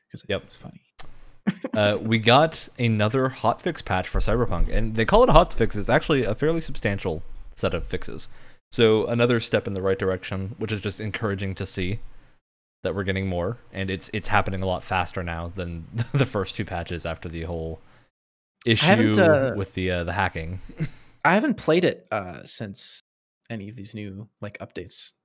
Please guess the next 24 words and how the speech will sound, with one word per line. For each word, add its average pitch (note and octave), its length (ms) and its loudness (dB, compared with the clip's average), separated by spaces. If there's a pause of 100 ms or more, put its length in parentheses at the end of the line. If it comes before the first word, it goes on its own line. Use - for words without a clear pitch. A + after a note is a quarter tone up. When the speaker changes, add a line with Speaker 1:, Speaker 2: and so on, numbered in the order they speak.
(480)
Speaker 1:
went G#2+ 160 -6
live. F2 200 -10
I've A2+ 120 -10
been B2 140 -2
meaning A#2+ 180 -2
to A2 60 -4
go G2+ 120 -8
back F#2+ 240 -10
and G2+ 260 -8 (840)
see - 120 4
if C3+ 120 4
I C3 80 8
notice, A#2+ 520 4
uh, G2 260 -2
a G#2+ 60 -6
difference. A2 560 -2 (100)
I, B2+ 160 6
I F#3+ 100 10
will C4 160 8
say A3+ 200 10
I G#3+ 60 12
was A#3 180 6
relatively, C#3+ 800 6
like, G2+ 340 -6